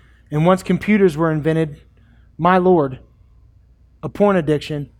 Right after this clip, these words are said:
straight from the hub of hell. But I can reach people, and I can understand people, and I can relate to people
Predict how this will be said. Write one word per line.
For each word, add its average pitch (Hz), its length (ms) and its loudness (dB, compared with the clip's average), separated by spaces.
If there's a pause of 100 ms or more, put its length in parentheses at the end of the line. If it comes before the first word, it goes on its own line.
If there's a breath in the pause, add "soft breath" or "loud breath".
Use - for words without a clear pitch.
(880)
straight 190 480 2
from 180 140 0
the 170 100 2
hub 170 200 2
of 165 100 -2
hell. 156 420 -2 (4000)
But 160 120 0
I 165 60 0
can 151 220 -4
reach 190 260 -2
people, 139 400 -6 (880)
and 151 100 -2
I 170 60 2
can 160 180 -2
understand 170 600 -2
people, 156 440 -8 (720)
and 151 100 -2
I 170 60 2
can 160 220 -4
relate 170 380 2
to 160 80 -4
people 123 500 -8